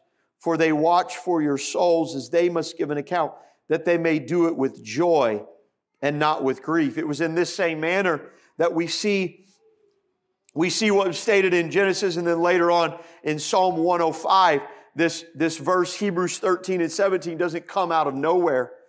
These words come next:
but it's also a thread followed from Hebrew, uh, Psalms one oh five and fifteen, where it says, "Touch not mine anointed and do my prophets no harm." It was, of course, a word that was coming to the people,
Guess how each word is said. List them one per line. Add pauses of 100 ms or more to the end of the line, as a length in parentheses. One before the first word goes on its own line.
(440)
but (180)
it's
also
a
thread
followed
from
Hebrew,
uh,
Psalms
one
oh
five
and (500)
fifteen,
where
it
says, (360)
"Touch
not
mine
anointed (640)
and
do
my
prophets
no
harm."
It
was, (320)
of
course,
a
word
that
was
coming
to (320)
the
people,